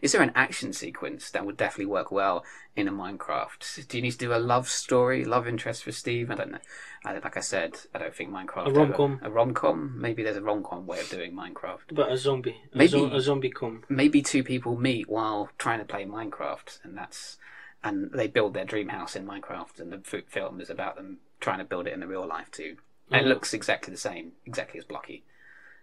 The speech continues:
Speaker 1: That'd be weird. Um, that's another way you could take a Minecraft film. Put that in the comments if you have your own suggestions. We want, I think we all want a Minecraft film somewhere down the road. Uh, maybe starring, I don't know,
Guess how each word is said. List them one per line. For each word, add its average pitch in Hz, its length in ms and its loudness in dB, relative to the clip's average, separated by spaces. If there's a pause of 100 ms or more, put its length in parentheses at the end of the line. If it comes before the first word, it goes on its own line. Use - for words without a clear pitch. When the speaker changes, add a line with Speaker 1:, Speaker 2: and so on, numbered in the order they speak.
Speaker 1:
That'd - 160 2
be 101 60 -8
weird. 92 340 -10 (300)
Um, 113 500 6
that's 139 160 8
another 135 180 8
way 117 200 8
you 107 100 -2
could 107 140 -6
take - 240 -6
a - 20 -6
Minecraft 92 440 -4
film. 90 320 -6 (200)
Put 170 140 10
that 156 160 10
in 135 80 4
the 131 40 4
comments 127 440 4
if 123 100 -4
you 120 120 2
have 117 200 4 (380)
your 117 200 10
own 107 140 10
suggestions. 110 880 0
We 117 140 -2
want, 117 420 4
I 117 80 0
think 113 260 -2
we 117 80 0
all 110 140 4
want 107 300 4
a 110 80 -2
Minecraft 104 520 -6
film 110 380 -2 (240)
somewhere 110 380 2
down 104 180 -4
the 104 80 -8
road. 110 360 -4 (600)
Uh, 101 460 0
maybe 113 420 0
starring, 98 540 -2 (520)
I - 60 -2
don't 87 120 -4
know, 87 160 -6